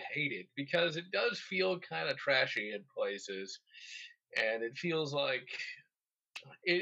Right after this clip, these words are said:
it honestly feels like it's almost a self-parody in some instances. The big problem is when you look at the proportion of good and bad, the good just barely outweighs the bad.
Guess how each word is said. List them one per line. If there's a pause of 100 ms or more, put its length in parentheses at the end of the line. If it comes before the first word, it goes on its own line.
it
honestly
feels
like (160)
it's
almost
a
self-parody (240)
in
some
instances. (920)
The
big
problem
is
when
you
look
at
the
proportion
of
good
and
bad, (320)
the (180)
good (140)
just (240)
barely (100)
outweighs (140)
the (100)
bad.